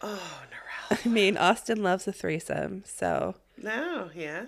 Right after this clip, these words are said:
Speaker 2: could
Speaker 1: true.
Speaker 2: just be the best of both <laughs> worlds. Uh, I don't think I'm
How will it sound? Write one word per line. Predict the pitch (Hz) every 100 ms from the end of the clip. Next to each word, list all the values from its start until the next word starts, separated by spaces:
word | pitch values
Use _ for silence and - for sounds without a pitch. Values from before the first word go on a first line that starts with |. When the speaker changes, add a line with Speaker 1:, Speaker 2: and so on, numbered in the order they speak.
| 302
Speaker 2:
could | - 214
Speaker 1:
true. | 190 -
Speaker 2:
just | 220 208 - 240
be | 190
the | 180 190
best | 196 220 - - -
of | -
both | 285 - -
<laughs> | -
worlds. | - - - - - - - - - - - - _ - - - - - - - - - - -
Uh, | 359 311 311 285 254 -
I | 240
don't | 277
think | 254
I'm | 226 220